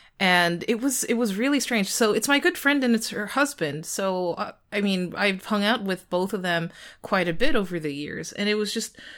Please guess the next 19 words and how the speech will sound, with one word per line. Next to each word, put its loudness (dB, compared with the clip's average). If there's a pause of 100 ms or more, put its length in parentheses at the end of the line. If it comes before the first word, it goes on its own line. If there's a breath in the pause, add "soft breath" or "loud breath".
so 4
shocking 0
to 0
see -2
that, -2 (180)
that -6
this -2
evening, 0
uh, -2
see 2
a 8
side 2
to 2
him 2
that 0
I 2
had 0
never 2 (200 loud breath)
suspected -2